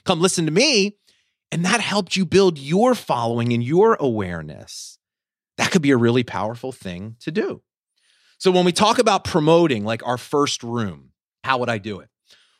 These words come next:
Well, I would probably schedule it about forty-eight to seventy-two hours in advance. And then I would go to all the social channels that I'm active on already, and I would promote it there every day leading up to the actual room.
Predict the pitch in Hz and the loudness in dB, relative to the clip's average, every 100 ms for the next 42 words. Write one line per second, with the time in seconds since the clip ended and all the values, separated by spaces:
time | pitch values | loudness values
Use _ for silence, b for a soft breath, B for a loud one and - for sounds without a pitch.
0 | - 156 165 160 202 208 254 214 - - | -2 0 0 0 0 2 0 0 0 0
1 | 151 143 113 104 139 - - 120 123 117 | 0 0 -2 -2 -4 -4 -6 0 0 0
2 | - - 139 175 165 117 135 120 - 117 | -4 0 2 4 2 2 -2 -8 -6 -4
3 | 113 127 135 147 110 107 123 113 110 147 | -4 -6 -8 -4 -2 -2 -4 -6 -8 -10
4 | 90 90 160 - _ B B B 123 147 | -12 -14 -20 -20 _ B B B 0 2
5 | 190 220 226 160 202 233 147 151 - 143 | 4 4 2 2 2 4 4 2 0 -2
6 | 135 147 185 190 - 190 202 208 151 - | 2 2 4 2 0 2 2 2 -2 -2
7 | 120 92 101 131 123 123 127 117 165 - | -4 -4 -6 -4 -2 -2 0 0 -2 -2
8 | 117 110 107 113 107 95 127 202 _ b | 0 0 0 -4 -4 -6 -8 -12 _ b
9 | b b 135 131 165 180 - 208 185 220 | b b -2 2 2 0 -2 0 4 4
10 | 269 160 113 104 98 120 - 131 139 156 | 4 0 -2 -4 -2 -4 0 0 0 0
11 | 156 120 117 120 110 113 123 123 98 - | 2 2 0 0 0 0 -2 -2 -4 -4
12 | - 101 107 104 87 90 135 127 190 190 | -6 -6 -4 -4 -6 -6 -6 0 0 0
13 | 73 | -6